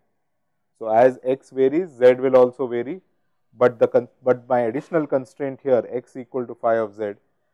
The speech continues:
this ensures that I am searching only over those x's for which there is a corresponding z. This automatically constrains my star, problem star,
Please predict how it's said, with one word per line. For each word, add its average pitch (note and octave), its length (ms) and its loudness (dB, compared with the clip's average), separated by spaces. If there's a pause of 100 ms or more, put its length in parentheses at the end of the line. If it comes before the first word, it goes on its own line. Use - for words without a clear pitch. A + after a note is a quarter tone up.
(220)
this D3 220 -6
ensures C#3 500 0
that B2+ 300 2 (720)
I A2 100 -2
am B2+ 120 -4
searching B2+ 380 -2
only D#3+ 340 -2
over D3 440 4
those D3+ 360 0
x's A#2 560 -8 (1000)
for A#2 140 -2
which A#2+ 200 -6
there A#2 180 0
is A#2+ 120 -4
a A#2 80 -2
corresponding G2 680 -16
z. D#2+ 80 -20 (420)
This G#2+ 120 -20
automatically A#2+ 640 -8
constrains A2+ 720 -14
my G#2+ 200 -12
star, A2+ 260 -8
problem A2 420 -8
star, A2+ 400 -2